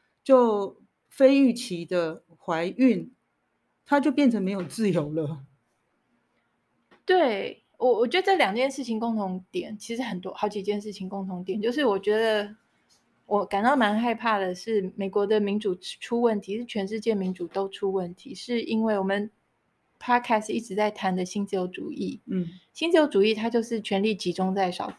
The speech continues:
Speaker 2: 少数人的手中，权力跟财富。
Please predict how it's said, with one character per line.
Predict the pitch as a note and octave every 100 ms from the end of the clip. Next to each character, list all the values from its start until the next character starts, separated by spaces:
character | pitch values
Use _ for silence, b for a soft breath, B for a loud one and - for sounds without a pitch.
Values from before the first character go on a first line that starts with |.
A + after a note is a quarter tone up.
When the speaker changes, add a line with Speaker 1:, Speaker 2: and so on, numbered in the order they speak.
| _
Speaker 2:
少 | - F3
数 | F3 G#3+
人 | F3 F3 F3
的 | F3 -
手 | F3+
中， | - F3+ F#3
权 | - G3+
力 | A3+
跟 | A3 G#3
财 | - - F#3
富。 | - G3+ -